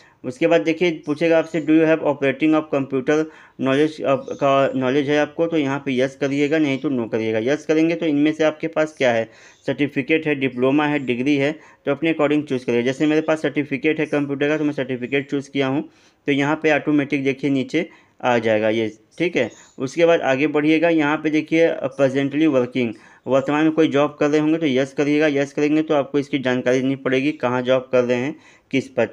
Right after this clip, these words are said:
पे, तो अपने according यस नो में यहाँ पे जवाब दे दीजिएगा। आगे बढ़ेंगे, यहाँ पे देखिए पूछेगा आपसे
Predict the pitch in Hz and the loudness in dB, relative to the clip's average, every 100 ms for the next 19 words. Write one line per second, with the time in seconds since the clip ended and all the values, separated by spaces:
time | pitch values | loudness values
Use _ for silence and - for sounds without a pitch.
0 | - 110 - - - 139 156 156 156 160 | -2 -2 -2 -14 -4 -2 2 2 2 4
1 | 160 156 156 151 147 143 131 127 165 135 | 4 4 2 2 2 2 0 -2 0 2
2 | 123 143 127 117 113 107 110 107 107 - | 2 2 2 0 0 -2 0 0 -4 -8
3 | _ _ - 139 139 170 160 165 165 175 | _ _ -6 -2 2 2 2 2 2 2
4 | 156 160 160 160 160 175 160 143 165 160 | 2 0 0 -2 -2 -4 -4 -2 2 4
5 | 160 147 151 147 165 170 | 4 2 0 -2 -2 -2